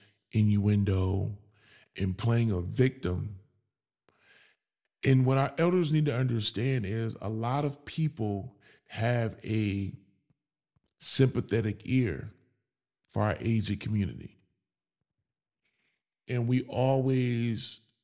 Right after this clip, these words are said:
wanna fight for you, and we always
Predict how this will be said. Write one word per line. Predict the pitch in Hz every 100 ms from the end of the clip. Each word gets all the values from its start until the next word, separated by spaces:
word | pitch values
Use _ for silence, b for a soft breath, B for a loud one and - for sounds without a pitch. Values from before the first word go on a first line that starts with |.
| _ -
wanna | 110 110
fight | 95 - 120 107 -
for | 101
you, | 98 98 - 110 - b b -
and | 101
we | 107
always | - 113 123 120 123 120 113 104 101 -